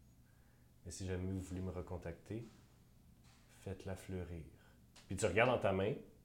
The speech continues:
où il y avait une grosse scratch que tu viens de voir, il y a maintenant, la scratch, elle,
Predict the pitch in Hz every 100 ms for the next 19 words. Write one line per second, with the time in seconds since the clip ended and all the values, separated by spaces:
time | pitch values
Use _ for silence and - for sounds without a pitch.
0 | - 135 135 139 110 107 127 113 95 95
1 | 110 123 120 - 117 127 113 - 107 98
2 | 92 95 135 151 - - - 98 98 92
3 | 110 113 127 - - 92 - 110 - 95
4 | 92